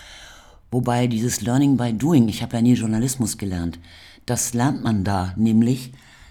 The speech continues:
wenn ich in den vier Stunden jemanden interviewte und ein Thema hatte, über das ich nicht so genau Bescheid wusste, dann musste ich mich informieren. Damals gab's noch keine Computer. Also bin ich entweder zu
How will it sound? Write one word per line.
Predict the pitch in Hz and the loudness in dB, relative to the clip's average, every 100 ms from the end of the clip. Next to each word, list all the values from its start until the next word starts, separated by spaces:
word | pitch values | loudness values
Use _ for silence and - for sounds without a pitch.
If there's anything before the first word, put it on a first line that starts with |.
| - - | -20 -6
wenn | 113 | -4
ich | 120 - | -4 -4
in | 123 | -4
den | 113 | -4
vier | - 120 | -4 -6
Stunden | - 127 117 110 - - | -2 0 0 -2 -8 -10
jemanden | 107 113 117 | -4 -2 -2
interviewte | 110 113 107 139 175 113 | -4 -4 -2 -2 -2 -4
und | 104 | -6
ein | 107 | -6
Thema | 104 131 123 | -4 0 0
hatte, | 117 98 | 0 -6
über | 98 | -8
das | 101 98 | -8 -8
ich | 110 | -6
nicht | 110 | -6
so | - 104 | -6 -6
genau | 110 104 | -4 -2
Bescheid | 98 - 139 139 98 | -4 -4 -6 -6 -6
wusste, | 98 - 113 - - - - - - - - _ | -6 -4 -6 -8 -20 -20 -20 -20 -20 -20 -20 _
dann | 147 | 0
musste | 151 120 - | 2 2 -2
ich | 104 | -2
mich | 110 104 | -2 -2
informieren. | 120 147 156 151 113 | -2 0 2 4 2
Damals | 101 101 104 - | 0 -2 -4 -6
gab's | 101 - | -8 -6
noch | 98 | -6
keine | 107 110 | -4 -2
Computer. | 127 143 143 117 87 78 - - - - - | -2 -4 -2 -2 -4 -10 -18 -20 -20 -20 -10
Also | - 135 151 | -4 -2 -2
bin | 147 127 | 0 2
ich | 123 - | 2 0
entweder | 135 135 131 | -4 -2 -4
zu | - | -4